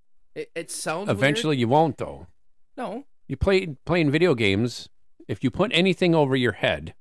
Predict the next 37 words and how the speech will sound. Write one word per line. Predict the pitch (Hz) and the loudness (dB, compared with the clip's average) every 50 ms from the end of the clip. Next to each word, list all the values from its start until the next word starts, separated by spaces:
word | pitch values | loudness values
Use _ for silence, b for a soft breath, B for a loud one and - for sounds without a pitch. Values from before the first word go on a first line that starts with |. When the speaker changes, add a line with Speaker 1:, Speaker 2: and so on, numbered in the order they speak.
| - - - - - - - - - - - - - - - _ _ - | -20 -20 -20 -20 -20 -20 -20 -20 -20 -20 -20 -20 -20 -20 -20 _ _ -8
Speaker 2:
it's | - - | -4 -4
just | 190 156 - | -4 0 0
like | 202 156 - | 0 2 4
when | 180 156 | 2 2
you're | 147 127 | 2 2
drinking | 113 151 160 147 165 147 | 2 0 0 2 0 0
in | 131 123 | 0 0
the | 113 | 2
bar | 104 135 156 151 101 98 | 2 2 4 4 2 2
by | 101 107 107 | 2 2 2
the | 98 120 | 4 4
Speaker 1:
Okay. | 131 | 4
Speaker 2:
end | 143 151 | 2 2
of | 139 | 0
the | 135 127 | 2 2
night. | 143 170 185 143 110 110 - - | 4 4 4 2 0 -2 -6 -4
Speaker 1:
Don't, | - 247 247 254 262 233 - - - - - - - _ _ _ _ 170 160 - - - - - _ - - - | -2 0 0 0 -2 -4 -8 -14 -20 -20 -20 -20 -20 _ _ _ _ -20 -20 -20 -20 -20 -20 -20 _ -20 -20 -16
no, | - 175 143 113 107 - - - - | -12 -12 -12 -12 -12 -20 -20 -10 -6
don't | 180 185 185 - | -6 -6 -6 -6
do | 165 143 | -8 -10
that. | 110 104 - - - - - - - - - - | -10 -12 -18 -20 -20 -20 -20 -20 -20 -20 -12 -8
Speaker 2:
What? | 156 185 185 160 - | -6 -4 -4 -4 -4
Speaker 1:
What | 175 180 196 - | -6 -6 -6 -6
you're | 262 247 | -8 -8
doing | 202 233 220 220 220 208 | -6 -4 -4 -4 -4 -4
right | 202 196 190 139 | -4 -6 -6 -6
now | 147 143 139 135 139 | -6 -6 -6 -6 -6
is | 143 131 127 | -8 -10 -10
you're | 143 139 | -12 -10
defending | 131 143 - - 202 202 208 220 214 190 | -10 -12 -8 -8 -8 -6 -6 -6 -6 -8
a | 143 | -10
dickless | - - - - - 190 160 - - | -6 -8 -8 -8 -6 -10 -10 -10 -8
moron | 160 151 151 151 147 143 | -8 -6 -6 -6 -6 -6
that | 139 123 | -8 -10
drinks | - 139 131 120 - | -10 -12 -14 -14 -12
Bud | - 123 113 - | -10 -10 -10 -10
Light. | - 85 76 | -12 -20 -20